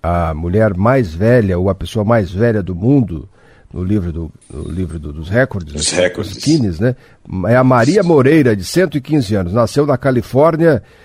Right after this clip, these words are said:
Speaker 1: nos Estados Unidos, em quatro de março de mil novecentos e sete e é considerada a pessoa mais velha do mundo. Nós tínhamos aqui uma brasileira, a Jo-, a Josefa Maria da Conceição, que faleceu aos cento e vinte e um anos, mas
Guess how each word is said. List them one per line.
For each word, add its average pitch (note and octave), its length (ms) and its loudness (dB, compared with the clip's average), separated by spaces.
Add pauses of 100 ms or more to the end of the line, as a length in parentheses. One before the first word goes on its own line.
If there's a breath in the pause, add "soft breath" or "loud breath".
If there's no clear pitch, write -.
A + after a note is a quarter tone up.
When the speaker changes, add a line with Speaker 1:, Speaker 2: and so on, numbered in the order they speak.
(160 soft breath)
Speaker 1:
nos A#2+ 180 0
Estados A#2 380 0
Unidos, A#2 320 -2
em B2 100 2
quatro C3+ 360 -2
de G#2+ 120 -8
março A#2 320 0
de G2 100 -8
mil C3 140 2
novecentos A2 360 -2
e G2 80 -6
sete B2 480 -4
e - 20 0
é A#2 60 -2
considerada G#2+ 520 -2
a G2+ 40 -4
pessoa G2+ 340 -6
mais G#2 260 0
velha G#2+ 260 0
do A2+ 140 -2
mundo. D#3+ 480 2 (320 loud breath)
Nós F#3+ 140 0
tínhamos C#4 260 -2
aqui G3+ 160 0
uma G3+ 160 4
brasileira, C#3+ 520 2
a - 20 2
Jo-, A#2 300 2
a G2+ 100 0
Josefa C3 500 0
Maria A#2+ 460 2 (280 soft breath)
da G#2 120 -2
Conceição, B2+ 720 0 (380 soft breath)
que - 80 -12
faleceu A#2+ 480 2
aos A#2 180 2
cento B2 280 0
e - 20 0
vinte A#2 240 0
e A#2+ 60 -2
um A2+ 100 2
anos, D#3 220 2
mas E3 400 0